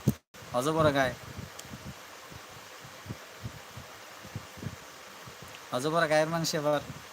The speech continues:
টাইম টেবিল নেই, খালি শুক্রবার বেশি টাইম টেবিল মতো ঠিক মতো হয়। মাশাআল্লাহ,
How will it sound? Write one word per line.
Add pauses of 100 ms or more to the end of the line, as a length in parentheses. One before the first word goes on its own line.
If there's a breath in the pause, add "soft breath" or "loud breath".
(280)
টাইম
টেবিল
নেই, (3000)
খালি
শুক্রবার
বেশি
টাইম
টেবিল
মতো
ঠিক
মতো
হয়। (840)
মাশাআল্লাহ,